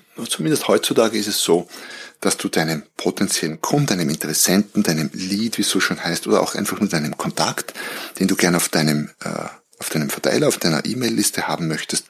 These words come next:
irgendetwas bieten musst, damit er sich dort einträgt. Irgendeine Art von kostenlosen Angebot, das auch oft als Freebie bezeichnet wird, wobei ich stark vermute, ich müsste mal checken,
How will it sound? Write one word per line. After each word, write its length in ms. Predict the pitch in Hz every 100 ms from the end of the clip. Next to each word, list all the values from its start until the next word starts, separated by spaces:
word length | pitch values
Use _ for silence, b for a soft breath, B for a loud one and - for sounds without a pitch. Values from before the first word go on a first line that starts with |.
| B B B B B
irgendetwas 920 | 107 107 113 113 - - - - 95 -
bieten 460 | - - - 131
musst, 400 | 113 113 - -
damit 340 | - 82 82 -
er 60 |
sich 240 | - - -
dort 300 | 82 80 -
einträgt. 580 | 69 - - - - _ B B B B -
Irgendeine 480 | 151 160 113 -
Art 300 | 69 80 -
von 240 | - 95 76 B B B B B B B -
kostenlosen 840 | - 92 104 - 98 78 69 - -
Angebot, 840 | - 80 82 76 - - - - - _ - B B B
das 300 | - - -
auch 220 | - -
oft 280 | - - -
als 300 | - - - -
Freebie 560 | - 90 87 - 85
bezeichnet 640 | 82 - - - - 82 95
wird, 220 | - B -
wobei 200 | - -
ich 120 | 90
stark 280 | - 76 -
vermute, 340 | - 92 90 82
ich 100 | 85
müsste 220 | - -
mal 120 | 67
checken, 400 | - - -